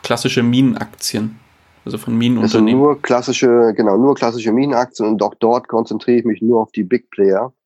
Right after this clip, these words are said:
Speaker 2: Das sind also Barrick, äh, solche Unternehmen zum Beispiel oder Newmont Gold, Goldcorp, die jetzt fusioniert haben.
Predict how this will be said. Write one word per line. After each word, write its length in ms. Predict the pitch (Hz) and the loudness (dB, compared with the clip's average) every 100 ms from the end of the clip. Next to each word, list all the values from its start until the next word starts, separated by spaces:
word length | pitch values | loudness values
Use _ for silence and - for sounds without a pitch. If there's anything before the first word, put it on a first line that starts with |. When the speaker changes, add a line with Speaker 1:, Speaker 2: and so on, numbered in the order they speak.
| _ _ - | _ _ -12
Speaker 2:
Das 100 | 98 | -2
sind 160 | 113 | 0
also 160 | 104 101 | 2 0
Barrick, 420 | 90 104 104 95 | 2 2 2 0
äh, 200 | - 95 | -2 0
solche 260 | 92 104 98 | 0 0 -2
Unternehmen 420 | 101 98 98 95 | -2 0 2 0
zum 160 | - 95 | -2 -2
Beispiel 360 | 92 95 - | -2 -4 -6
oder 160 | 90 87 | -6 -4
Newmont 480 | 95 113 107 98 90 | 0 0 0 -4 -4
Gold, 360 | 98 101 104 - - - - - - | -4 -4 -4 -10 -20 -20 -20 -14 -4
Goldcorp, 520 | 101 101 - 101 - | -2 -2 -2 -2 0
die 80 | 107 | 0
jetzt 280 | 95 - | 0 -2
fusioniert 480 | 104 98 98 107 101 | -4 0 2 2 0
haben. 440 | 101 95 95 95 | -2 0 0 -2